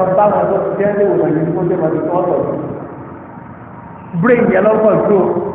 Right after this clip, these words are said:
everything. Bẹ́ẹ̀ fẹ́ rí nana, signal wà láti di brain. Tí nǹkan bá ṣe signal yẹn, èèyàn kàn án júlẹ̀ báyìí ni, "Ah, bí bàbá yìí,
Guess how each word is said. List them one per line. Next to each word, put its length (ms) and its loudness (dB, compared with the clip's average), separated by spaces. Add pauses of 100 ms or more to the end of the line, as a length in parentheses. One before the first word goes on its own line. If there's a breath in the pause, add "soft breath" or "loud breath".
everything. 600 2 (1000)
Bẹ́ẹ̀ 280 4
fẹ́ 220 2
rí 120 4
nana, 280 2 (840)
signal 340 0
wà 120 4
láti 240 0
di 120 0
brain. 300 2 (1300)
Tí 140 -4
nǹkan 200 2
bá 100 4
ṣe 180 2
signal 380 0
yẹn, 180 2 (280)
èèyàn 320 2
kàn 160 0
án 120 2
júlẹ̀ 260 2
báyìí 260 4
ni, 160 -2
"Ah, 160 -2 (560)
bí 140 -8
bàbá 240 2
yìí, 140 0